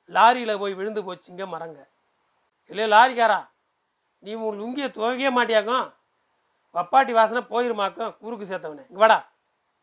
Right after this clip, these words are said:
லுங்கியை இடது காலில் எத்தி ஏத்திக்கிட்டு ஓடியாந்தான் லாரிக்காரன்.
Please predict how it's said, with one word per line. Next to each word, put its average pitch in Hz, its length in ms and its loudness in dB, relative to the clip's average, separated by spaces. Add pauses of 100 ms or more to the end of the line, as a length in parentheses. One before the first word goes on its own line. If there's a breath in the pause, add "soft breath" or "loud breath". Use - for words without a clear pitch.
(760)
லுங்கியை 220 360 -6
இடது 202 260 0
காலில் 185 480 -2
எத்தி - 100 -20
ஏத்திக்கிட்டு 190 640 -12 (280)
ஓடியாந்தான் 180 540 -4
லாரிக்காரன். 156 500 -10